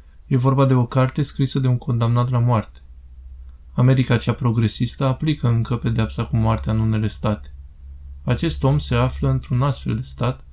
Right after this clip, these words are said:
ce aplică pedeapsa cu moartea, fiind condamnat la moarte. A fost prins când avea cam douăzeci și șase, douăzeci și șapte de ani. Acum se află deja de treizeci de ani în închisoare.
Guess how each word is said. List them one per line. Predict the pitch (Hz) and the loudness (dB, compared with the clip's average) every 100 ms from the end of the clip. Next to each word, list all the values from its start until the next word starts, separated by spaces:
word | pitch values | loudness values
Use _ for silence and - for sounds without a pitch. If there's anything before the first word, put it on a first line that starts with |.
| - - | -20 -20
ce | - 131 | -2 2
aplică | 113 147 151 110 | 2 2 0 -2
pedeapsa | 110 117 113 - 113 | -2 -2 -2 -4 -2
cu | 120 | 0
moartea, | 110 107 - 135 - - - | 2 0 -2 -6 -6 -16 -18
fiind | - 135 151 | -2 0 0
condamnat | - 113 110 113 123 | 0 0 2 2 0
la | 123 | 0
moarte. | 123 107 - - - - - - - - - - | 0 -2 -4 -16 -20 -20 -20 -20 -20 -20 -20 -8
A | 120 | -6
fost | - 120 - | 0 0 2
prins | 127 139 | 2 2
când | - 131 | 2 2
avea | 120 131 135 | 4 2 2
cam | 131 127 123 - - - | 2 0 0 -8 -18 -2
douăzeci | 139 139 127 120 | 4 4 4 2
și | 117 | -2
șase, | - 127 - | -2 -2 0
douăzeci | 123 127 123 120 113 | 0 2 2 0 -4
și | - | -4
șapte | 123 113 139 | -4 -2 -2
de | 120 | 2
ani. | 117 101 - - - - - - - - | 2 0 -6 -20 -20 -20 -20 -20 -20 -4
Acum | 123 - 143 | -2 2 2
se | 139 | 4
află | 131 139 | 2 2
deja | 123 120 131 | 2 2 2
de | 123 | 2
treizeci | 120 147 120 117 | 2 2 2 0
de | 107 | 0
ani | 117 113 | 0 0
în | 110 | -2
închisoare. | 110 131 - - | -4 -8 -8 -8